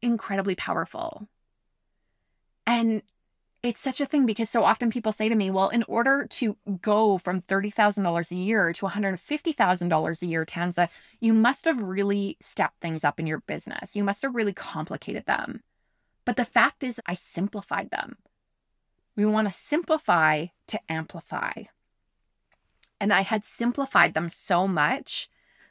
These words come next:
that my business felt the easiest it had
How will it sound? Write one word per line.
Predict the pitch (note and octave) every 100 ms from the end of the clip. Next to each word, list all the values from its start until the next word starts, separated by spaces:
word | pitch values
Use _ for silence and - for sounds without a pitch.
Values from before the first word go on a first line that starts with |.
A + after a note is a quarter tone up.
| _ _ -
that | F3+ A#3 A#3+
my | B3+
business | G3 - G#3+ A#3+ C4+ D4 -
felt | - F#3+ F#3+
the | - G3
easiest | G3 G3 F#3 G3 -
it | G3+ - -
had | F3 F3